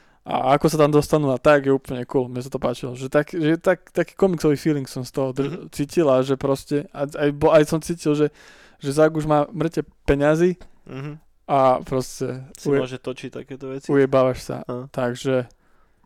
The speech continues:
Speaker 1: a, takže... Ja som si to užil. Prvú tretinu, no, uvidím ďalej, čo.
Speaker 2: Mhm.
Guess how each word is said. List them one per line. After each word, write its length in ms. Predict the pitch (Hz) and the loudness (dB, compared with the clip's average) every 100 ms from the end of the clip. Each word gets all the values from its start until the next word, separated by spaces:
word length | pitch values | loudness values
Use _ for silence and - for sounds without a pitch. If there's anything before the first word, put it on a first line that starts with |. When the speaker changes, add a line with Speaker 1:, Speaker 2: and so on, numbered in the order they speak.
| _ _ _ | _ _ _
Speaker 1:
a, 140 | - 131 | -10 -10
takže... 720 | - 135 123 131 127 123 127 123 - - - - _ _ - | -8 -8 -8 -6 -6 -6 -10 -14 -16 -16 -18 -20 _ _ -10
Ja 160 | 151 139 | -6 -6
som 120 | 143 | -6
si 100 | 143 | -8
to 140 | 160 | -4
užil. 300 | 165 131 127 131 _ _ _ _ _ _ _ _ _ _ _ _ _ | -4 -6 -8 -14 _ _ _ _ _ _ _ _ _ _ _ _ _
Prvú 260 | 170 170 | 8 8
tretinu, 480 | 160 156 151 139 117 | 8 4 4 0 -2
no, 320 | 120 123 123 - | 0 -2 -4 -10
uvidím 320 | 139 135 131 | -6 -4 -4
ďalej, 340 | 135 127 117 120 | -2 -2 -4 -8
čo. 220 | 135 120 _ | -8 -8 _
Speaker 2:
Mhm. 220 | 143 143 | -16 -16